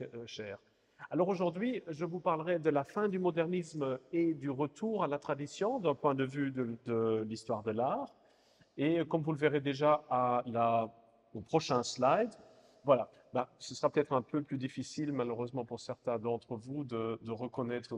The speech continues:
en gros ce qui se situe là-dessus. Mais voilà. Donc, notre monde est devenu laid, très clairement. Notre ville sont devenues laides, euh,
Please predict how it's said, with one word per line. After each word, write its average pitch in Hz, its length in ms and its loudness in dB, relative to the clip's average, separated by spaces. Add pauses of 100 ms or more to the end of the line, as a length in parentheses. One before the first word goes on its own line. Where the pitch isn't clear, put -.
(120)
en 117 160 -4
gros 123 220 -6
ce - 80 -14
qui 120 120 -8
se - 120 -14
situe 120 340 -6
là-dessus. 110 480 -4 (520)
Mais 131 120 4
voilà. 117 260 8 (760)
Donc, 165 180 10 (100)
notre 185 380 6
monde 170 560 8 (280)
est 170 140 6
devenu 143 500 4
laid, 123 440 6 (140)
très 123 200 2
clairement. 113 540 0
Notre 113 280 -4
ville 151 360 0
sont 143 220 0
devenues 131 420 0
laides, 131 680 2 (360)
euh, 120 400 0